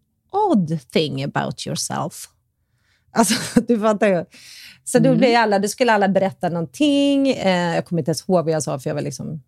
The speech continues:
Speaker 1: helt nyvaken.
Speaker 2: Det måste jag väl ändå säga är en helt rimlig fråga.
Speaker 1: Ja.
Speaker 2: För annars, för de vill ju inte ha någon sorts liksom square person med liksom liten,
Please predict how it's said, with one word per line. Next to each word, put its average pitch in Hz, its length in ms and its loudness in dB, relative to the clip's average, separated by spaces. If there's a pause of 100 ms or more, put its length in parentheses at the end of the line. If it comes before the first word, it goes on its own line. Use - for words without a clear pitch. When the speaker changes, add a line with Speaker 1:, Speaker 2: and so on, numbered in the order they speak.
(140)
Speaker 1:
helt 151 340 -2 (580)
nyvaken. 202 840 0
Speaker 2:
Det 226 300 2
måste 254 220 2
jag 165 60 2
väl 175 160 2
ändå 156 160 -2
säga 143 240 0
är 143 40 -2
en 143 140 0
helt 139 360 -2
rimlig 175 560 0
fråga. 165 180 2 (120)
Speaker 1:
Ja. 415 160 0 (260)
Speaker 2:
För 185 140 4
annars, 185 340 2
för 170 140 -4
de 175 180 4
vill 175 120 4
ju 175 60 2
inte 160 180 -2
ha 208 240 2
någon 208 220 2
sorts - 260 -4
liksom 156 300 0
square 156 1000 2
person 151 500 0
med 147 120 -4
liksom 151 280 0
liten, 147 320 0